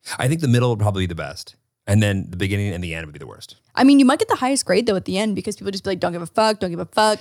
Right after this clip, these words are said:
Speaker 2: A,
Speaker 1: Yeah.
Speaker 2: A, A,
Speaker 1: But what if
Speaker 2: A."
Speaker 1: you, what if, like, it was a decent paper, but, like, you, you, like, the three papers before it kinda said that thing better?
Speaker 2: I don't know. This is why I'm a sens-, oversensitive creator and not a teacher.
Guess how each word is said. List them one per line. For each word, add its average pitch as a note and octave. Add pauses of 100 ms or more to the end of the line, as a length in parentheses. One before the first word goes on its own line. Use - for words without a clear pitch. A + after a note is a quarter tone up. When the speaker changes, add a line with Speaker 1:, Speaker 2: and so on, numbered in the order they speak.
(120)
Speaker 2:
A, G3+
Speaker 1:
Yeah. F#3
Speaker 2:
A, G3
A, G3
Speaker 1:
But C3+
what E3
if F#3+
Speaker 2:
A." -
Speaker 1:
you, F#3 (180)
what C3+
if, F3+
like, G3+
it -
was E3+
a C3
decent A2+
paper, F2 (120)
but, D#2+
like, F2+
you, G#2
you, G2+ (100)
like, G#2
the F2
three G2+
papers G#2
before F#2+
it -
kinda A#2+
said B2+
that A#2
thing B2+
better? G#2 (240)
Speaker 2:
I D#3+
don't D#3
know. D#3+
This -
is F#3
why F2
I'm -
a -
sens-, -
oversensitive F#3+
creator F#3+
and F3+
not F#3
a F#3+
teacher. G3+